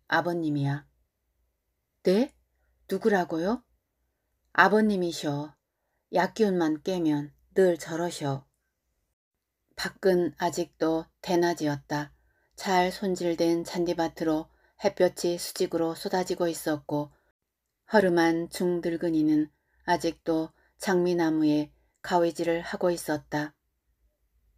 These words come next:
잔디밭을 가로질러 계단을 내려와 계곡에 걸린 다리를 건너 침침한 오솔길로 들어설 때까지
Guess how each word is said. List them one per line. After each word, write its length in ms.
잔디밭을 680
가로질러 760
계단을 480
내려와 560
계곡에 480
걸린 440
다리를 380
건너 520
침침한 640
오솔길로 720
들어설 440
때까지 680